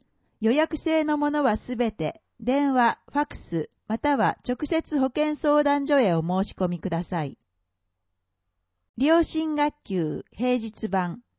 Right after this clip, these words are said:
赤ちゃんが生まれるご夫婦。十二日金曜、十九日金曜、二十六日金曜、十三時三十分から十六時。四ヶ月時健康診査、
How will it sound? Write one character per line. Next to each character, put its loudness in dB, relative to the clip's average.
赤 0
ち -6
ゃ 4
ん -2
が -2
生 0
ま 0
れ 0
る 2
ご 2
夫 0
婦。 -4
十 4
二 0
日 -4
金 -2
曜、 2
十 2
九 -2
日 -6
金 0
曜、 2
二 -2
十 2
六 0
日 -8
金 -2
曜、 0
十 2
三 2
時 -4
三 -2
十 -2
分 -4
か -6
ら -2
十 4
六 2
時。 -4
四 4
ヶ 0
月 0
時 -4
健 0
康 4
診 -4
査、 -4